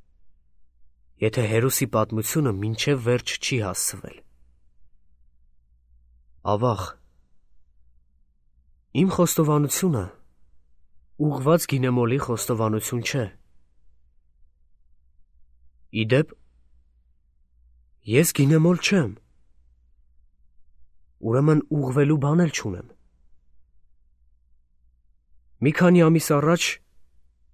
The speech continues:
ինձ բախտ վիճակվեց Առագաստանովով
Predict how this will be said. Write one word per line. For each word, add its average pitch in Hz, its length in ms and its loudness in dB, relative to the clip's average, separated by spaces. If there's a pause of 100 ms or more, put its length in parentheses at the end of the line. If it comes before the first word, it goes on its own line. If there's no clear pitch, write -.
(500)
ինձ 139 220 -2
բախտ 165 340 0
վիճակվեց 104 600 -2 (1400)
Առագաստանովով 139 920 2